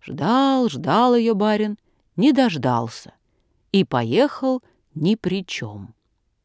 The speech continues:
А собачка обратилась добрым молодцем. Дед идет дорогою, идет широкою и думает:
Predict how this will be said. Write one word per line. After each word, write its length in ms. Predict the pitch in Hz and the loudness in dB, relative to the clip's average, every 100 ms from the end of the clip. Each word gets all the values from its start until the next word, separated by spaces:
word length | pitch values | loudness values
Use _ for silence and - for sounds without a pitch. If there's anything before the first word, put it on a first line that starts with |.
| _ _ _ _ _ _ | _ _ _ _ _ _
А 140 | 139 131 | -4 -4
собачка 800 | - 127 135 285 - - - - _ _ _ | -4 -6 -4 -6 -8 -14 -16 -18 _ _ _
обратилась 840 | - 160 160 127 120 226 311 320 - | 0 2 4 2 0 0 0 0 -2
добрым 400 | - 147 165 214 | -2 -2 0 -2
молодцем. 720 | 196 131 113 - - - - _ _ _ _ _ _ _ _ _ _ _ _ _ - | -2 -4 -8 -12 -18 -20 -20 _ _ _ _ _ _ _ _ _ _ _ _ _ -12
Дед 320 | 139 160 143 | 0 2 2
идет 260 | 143 139 131 | 2 0 0
дорогою, 720 | 135 123 151 196 139 120 - _ - - | -2 0 0 0 -2 -6 -8 _ -20 0
идет 360 | 185 165 185 | 2 6 4
широкою 760 | - 151 131 170 247 - 151 127 - _ _ | 4 -2 0 4 2 2 -4 -4 -8 _ _
и 160 | 156 208 | 0 2
думает: 480 | 165 123 120 110 | 2 -2 -2 -6